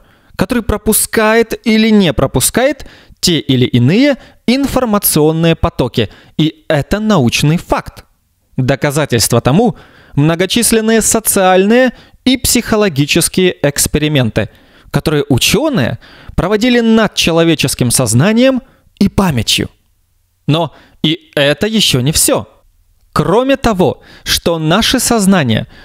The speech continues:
любит сыграть с нами злую шутку, так еще и наш собственный опыт может быть несовершенен.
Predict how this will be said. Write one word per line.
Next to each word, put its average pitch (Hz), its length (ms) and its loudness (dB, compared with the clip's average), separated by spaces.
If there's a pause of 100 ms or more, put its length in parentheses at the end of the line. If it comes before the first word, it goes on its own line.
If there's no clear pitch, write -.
(100)
любит 202 380 0
сыграть 214 520 0
с - 100 0
нами 185 240 2
злую 135 380 2
шутку, - 720 -2 (340)
так 139 200 -2
еще 160 280 0
и 175 260 0
наш 175 380 0
собственный 180 840 -2
опыт 143 400 -2 (300)
может 226 520 2
быть 175 280 -4
несовершенен. 156 960 -2